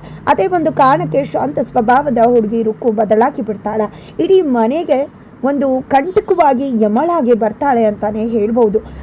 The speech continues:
ಬಲಗಾಲಿಟ್ಟು ಒಳಗಡೆ ಬರ್ಬೇಕಾಗಿರೋ ರುಕ್ಕು ಎಡಗಾಲಿಟ್ಟು ಎಡಗಾಲಿಂದ ಸೀರನ್ನ ಚಾರುಗೆ ಒದ್ದು ಒಳಗಡೆ ಬರ್ತಾಳೆ. ಇದನ್ನ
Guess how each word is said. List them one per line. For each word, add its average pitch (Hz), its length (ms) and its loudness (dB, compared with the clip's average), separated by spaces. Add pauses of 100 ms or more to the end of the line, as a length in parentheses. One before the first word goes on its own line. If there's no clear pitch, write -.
(100)
ಬಲಗಾಲಿಟ್ಟು 359 600 2
ಒಳಗಡೆ 277 380 2
ಬರ್ಬೇಕಾಗಿರೋ 226 680 2
ರುಕ್ಕು 226 320 -2
ಎಡಗಾಲಿಟ್ಟು 285 840 0
ಎಡಗಾಲಿಂದ 254 680 2 (200)
ಸೀರನ್ನ 254 480 0
ಚಾರುಗೆ 254 520 0
ಒದ್ದು 220 320 2
ಒಳಗಡೆ 208 380 0
ಬರ್ತಾಳೆ. 208 800 -4
ಇದನ್ನ 370 240 0